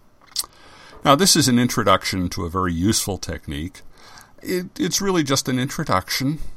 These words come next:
uh, but we, we've seen a number of useful principles,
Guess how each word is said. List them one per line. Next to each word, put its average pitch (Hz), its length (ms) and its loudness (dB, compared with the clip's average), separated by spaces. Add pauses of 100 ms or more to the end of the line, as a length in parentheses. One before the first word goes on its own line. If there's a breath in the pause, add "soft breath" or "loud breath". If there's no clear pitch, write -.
(140)
uh, 92 480 -4 (320)
but 110 200 0 (180)
we, 127 200 -6
we've 123 180 -6
seen 143 420 2 (320)
a 127 80 -8
number 123 340 2
of 90 100 -2
useful 104 420 2
principles, - 800 0